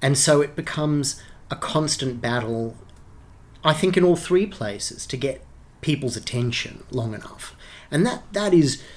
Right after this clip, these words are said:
you know, I, I, in some of your previous podcasts and it's sort of lore in the industry that the, the best word of mouth, best, uh,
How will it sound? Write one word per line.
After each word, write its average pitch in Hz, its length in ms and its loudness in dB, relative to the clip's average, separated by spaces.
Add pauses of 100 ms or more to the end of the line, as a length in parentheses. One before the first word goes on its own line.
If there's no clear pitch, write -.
(880)
you 160 80 0
know, 131 140 6
I, 123 100 8
I, 135 360 0
in 139 220 0
some 151 220 4
of 127 100 4
your 123 120 0
previous 151 400 2
podcasts 120 760 -4
and 117 80 -2
it's 117 240 -8
sort 123 120 -6
of 107 120 -8
lore 123 480 4
in 110 140 -4
the 104 160 -4
industry 113 540 -6
that 120 200 -14
the, 127 140 -6
the 123 220 -8 (240)
best - 420 -4
word 117 340 0
of 110 160 -10
mouth, 107 340 -8 (160)
best, 143 300 0
uh, 110 260 0